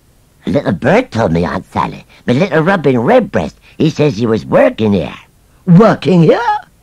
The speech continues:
Speaker 2: Working? I have never done a day's work in my life, I'll have you know.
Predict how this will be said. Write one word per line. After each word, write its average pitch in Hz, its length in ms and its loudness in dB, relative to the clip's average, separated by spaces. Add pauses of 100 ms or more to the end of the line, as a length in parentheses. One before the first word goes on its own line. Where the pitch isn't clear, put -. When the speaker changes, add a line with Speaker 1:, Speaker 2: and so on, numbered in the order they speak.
(240)
Speaker 2:
Working? 175 600 2 (640)
I 311 280 4
have 147 140 2
never 175 200 4
done 147 160 4
a - 20 0
day's 196 380 2
work 196 180 2
in 147 140 -2
my 147 140 4
life, 165 420 0
I'll 104 100 0
have 101 140 0
you 110 100 0
know. 78 400 -4